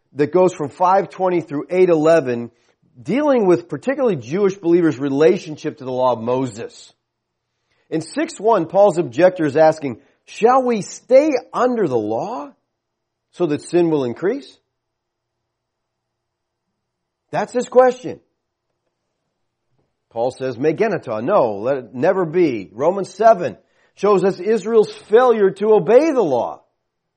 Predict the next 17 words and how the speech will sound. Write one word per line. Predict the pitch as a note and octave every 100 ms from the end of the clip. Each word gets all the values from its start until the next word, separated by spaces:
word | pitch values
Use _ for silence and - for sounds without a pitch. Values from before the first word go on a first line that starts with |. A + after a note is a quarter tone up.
| _ _ _ _ _ _ _ -
You | C3+
know, |
they | E3
couldn't | G3+ F3 C3+
keep | - E3+ E3
it | G3+ G3+
at | F#3+
all. | A#3+ C#4+ F3+ - _ _ _ _ _ _ _ _ _ _ -
They | F#3+
desired | G3+ F#3 D#3+ A3+ D#4 A3
to |
keep | - E3 D#3+ F#3+
it, | A#3
but | E3+ D3
they | E3
continually | E3+ D#3 F3+ F3 D#3+
failed. | C3+ - G#3 D#3 D#2+